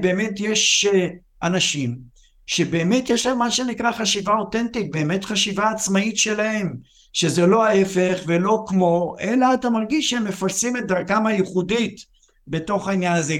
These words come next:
גם זה, יש מגבלות, אתה לא יכול, תראה, אם החשיבה שלך תהיה לגמרי מחוץ לחברה, היא לא תהיה קומוניקטיבית.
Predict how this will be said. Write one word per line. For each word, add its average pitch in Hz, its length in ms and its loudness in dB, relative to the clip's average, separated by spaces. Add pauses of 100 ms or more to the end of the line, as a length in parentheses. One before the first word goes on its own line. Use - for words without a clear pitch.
גם 208 240 2
זה, 220 360 2
יש 190 280 2
מגבלות, 190 600 2
אתה 160 180 -4
לא 175 100 -2
יכול, 208 280 -6
תראה, 190 160 0
אם 190 120 0
החשיבה 175 460 -4
שלך 180 180 -2
תהיה 180 240 2
לגמרי 175 380 0
מחוץ 180 300 -6
לחברה, 170 380 -4
היא 175 80 2
לא 175 100 2
תהיה 180 160 2
קומוניקטיבית. 175 1000 0